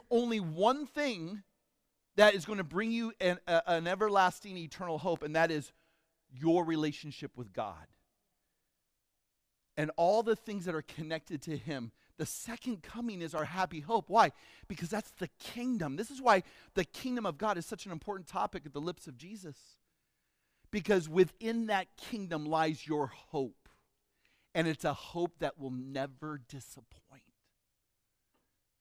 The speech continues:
Guys, twenty twenty-one, should we get there, I always have to put that caveat in there, 'cause Jesus could come back today. But should we go into a new year,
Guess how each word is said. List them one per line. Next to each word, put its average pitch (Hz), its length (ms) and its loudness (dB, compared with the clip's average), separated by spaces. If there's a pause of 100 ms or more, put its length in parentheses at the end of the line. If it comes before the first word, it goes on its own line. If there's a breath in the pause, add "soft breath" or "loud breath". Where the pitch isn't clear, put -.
(120)
Guys, 196 540 -12 (1200)
twenty 262 380 2
twenty-one, 214 880 2 (400)
should 226 320 -2
we 277 80 4
get 214 240 2
there, 190 220 4
I - 20 6
always 214 180 6
have 208 120 -2
to 180 80 -8
put 196 120 -6
that 156 220 -8
caveat 131 360 -2
in 139 120 -4
there, 95 240 -12 (500)
'cause 175 120 -4
Jesus 170 260 -4
could 160 160 -8
come 165 140 0
back 135 160 2
today. 131 320 -4 (1900)
But 240 180 12
should 359 460 4
we 294 100 6
go 254 280 12
into 254 220 10
a 233 60 4
new 240 240 2
year, 226 400 4